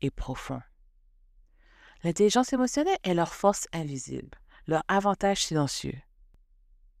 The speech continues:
Ce qui leur permet d'aspirer sans manipuler, de connecter sans se vider et de durer sans se dénaturer.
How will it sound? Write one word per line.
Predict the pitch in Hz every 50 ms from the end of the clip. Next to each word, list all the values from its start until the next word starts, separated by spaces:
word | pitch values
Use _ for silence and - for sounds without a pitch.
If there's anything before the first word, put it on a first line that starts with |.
| _ _ - - -
Ce | - - 214
qui | 208 - 240
leur | 220 220 214
permet | - - 233 240 262 294
d'aspirer | 262 226 196 - - - 185 165 156 170 175 185 - - -
sans | - - - 247 262
manipuler, | 254 220 190 170 160 - - 143 139 139 135 147 - _ _ _ _ _ - - - - -
de | 170 170
connecter | - - 240 262 269 254 - - 269 269
sans | 247 - - - 269 269 269 269 262 262 - _ _ _ _ _
se | - - - 190
vider | 175 175 208 202 165 160 160 165 175 - _ - - - - -
et | - 180
de | 175 190
durer | 180 165 175 202 196 202 226 233
sans | 220 - - - 226 220 220 220 220 -
se | - - - 165
dénaturer. | 151 151 170 170 156 147 - - - 127 120 127 -